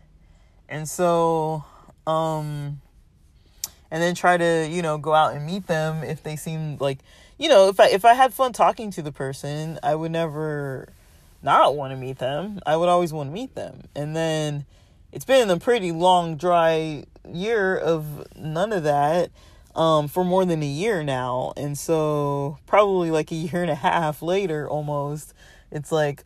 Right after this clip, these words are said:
"Oh, like, let me kinda get back into this."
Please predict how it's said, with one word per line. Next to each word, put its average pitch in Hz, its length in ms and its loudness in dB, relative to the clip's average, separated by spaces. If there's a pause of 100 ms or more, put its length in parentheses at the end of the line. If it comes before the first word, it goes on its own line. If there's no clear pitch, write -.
"Oh, 185 440 2
like, 143 440 -6 (800)
let 170 160 -2
me 180 100 -2
kinda 165 280 0
get 143 220 0
back 139 260 0
into 180 280 -4
this." 143 640 -6